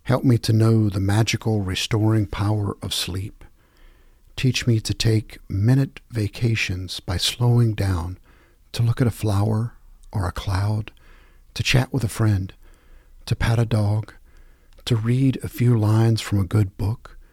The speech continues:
Remind me that the race is not always to the swift, that there is more to life than increasing speed.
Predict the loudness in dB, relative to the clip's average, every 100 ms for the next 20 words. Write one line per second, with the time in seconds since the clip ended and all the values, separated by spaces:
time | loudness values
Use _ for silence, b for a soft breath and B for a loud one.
0 | b b b b b 0 2 4 6 6
1 | 4 2 -2 -2 0 0 0 -4 -8 -4
2 | 0 0 0 0 0 2 4 2 0 -4
3 | -2 -2 0 0 0 -6 -18 b b b
4 | b b -8 -2 2 2 2 2 2 2
5 | 2 4 2 2 -2 -2 -2 0 0 0
6 | -4 -4 -4 -2 -4 -8